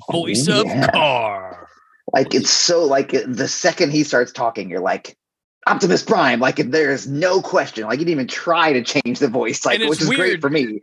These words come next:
Speaker 1: I
Speaker 2: to
Speaker 1: think it's
Speaker 2: watch
Speaker 1: wonderful. <laughs>
Speaker 2: It's weird to watch Optimus do evil things. You're like, "No, Car,
Speaker 1: <laughs>
Speaker 2: no."
Speaker 1: Yes, you're on the, you're on the wrong side. You're not a Decepticon. What are we doing here? <laughs>
Speaker 2: You are the voice of my ultimate childhood hero. What are you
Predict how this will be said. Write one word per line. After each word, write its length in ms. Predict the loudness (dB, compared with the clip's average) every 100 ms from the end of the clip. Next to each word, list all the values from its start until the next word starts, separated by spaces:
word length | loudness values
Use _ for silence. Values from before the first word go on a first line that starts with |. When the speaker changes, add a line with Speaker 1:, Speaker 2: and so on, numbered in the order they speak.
| _ -2
Speaker 1:
I 40 | 0
Speaker 2:
to 60 |
Speaker 1:
think 100 | 2
it's 80 | 2
Speaker 2:
watch 40 |
Speaker 1:
wonderful. 280 | 0 0 0 0
<laughs> 40 | 0
Speaker 2:
It's 180 | -2 -2
weird 180 | 0 0
to 60 | 0
watch 240 | 0 -2 -2
Optimus 480 | -4 -4 -8 -8 -8
do 260 | -6 -4
evil 320 | -2 0 0
things. 420 | 0 2 2 0 -2
You're 100 | -4
like, 120 | -4 -2
"No, 380 | 0 0 0 0
Car, 640 | 0 0 0 0 -2 -4 -8 -20
Speaker 1:
<laughs> 140 | -14
Speaker 2:
no." 160 | -4 0
Speaker 1:
Yes, 560 | 2 0 0 0 0
you're 160 | 2 2
on 100 | 0
the, 160 | -4 -10 -18 -20 -10
you're 180 | -2 0
on 80 | 2
the 80 | 2
wrong 260 | 2 0
side. 600 | 0 0 2 2 0 -2
You're 140 | -6 -2
not 140 | -4
a 40 | -4
Decepticon. 800 | -8 -6 -6 -6 -2 2 2 2
What 100 | 2
are 40 |
we 80 | 2
doing 300 | 2 2 0
here? 380 | -2 -2 -2 -2
<laughs> 60 | -2
Speaker 2:
You 100 | -2
are 100 | -2
the 80 |
voice 440 | 0 0 2 0 0
of 80 | 0
my 180 | 2
ultimate 420 | 2 0 -2 -6 -4
childhood 480 | 0 0 0 -2
hero. 480 | 0 0 2 2 0
What 140 | 0 0
are 80 |
you 180 | -2 -4